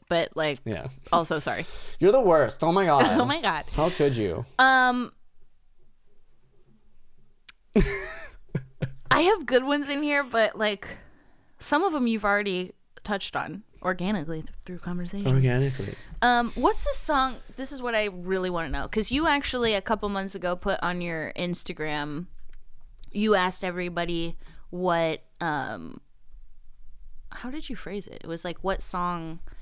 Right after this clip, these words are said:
Speaker 1: is really, um, meaningful to you at this, at this point in your
Speaker 2: This was a
Speaker 1: life?"
Speaker 2: while ago.
Speaker 1: Yeah.
Speaker 2: I did a selfie video. I remember this. This was a, this was a huge change for me in my life.
Speaker 1: Yeah.
Speaker 2: This was that, remember when we talked about what changed in two thousand nineteen?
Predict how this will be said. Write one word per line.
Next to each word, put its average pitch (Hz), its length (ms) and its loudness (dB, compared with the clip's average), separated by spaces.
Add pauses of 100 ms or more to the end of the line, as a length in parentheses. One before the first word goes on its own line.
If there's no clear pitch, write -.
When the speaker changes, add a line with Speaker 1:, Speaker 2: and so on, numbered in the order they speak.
(640)
Speaker 1:
is 185 200 -2
really, 165 500 0 (1120)
um, 143 360 -2
meaningful 180 640 0
to - 160 -4
you 170 180 0
at 151 160 -2
this, - 360 0 (160)
at 180 160 0
this 175 160 -2
point 165 240 -4
in 156 80 -8
your 151 80 -4
Speaker 2:
This 110 100 2
was 110 120 0
a 107 40 2
Speaker 1:
life?" 92 80 0
Speaker 2:
while 90 220 2
ago. 82 240 -4 (120)
Speaker 1:
Yeah. 156 340 0
Speaker 2:
I 110 60 2
did 104 140 2
a 98 40 2
selfie 98 360 0
video. 92 320 0
I 95 80 0
remember 95 280 -4
this. 95 180 -2
This 98 120 -2
was 95 120 -2
a, 90 60 -2 (100)
this 107 160 -2
was 110 80 0
a 104 40 0
huge 107 300 -2
change 101 240 -2
for - 80 -4
me 95 100 0
in 92 60 -2
my 90 100 -4
life. 90 360 -6
Speaker 1:
Yeah. 180 240 0 (240)
Speaker 2:
This - 180 2
was 120 140 2
that, 113 140 6
remember 117 260 2
when 117 60 2
we 117 60 2
talked 117 240 4
about 110 140 4
what 107 140 2
changed 110 260 -2
in 113 80 2
two - 100 0
thousand 107 180 2
nineteen? 113 500 -2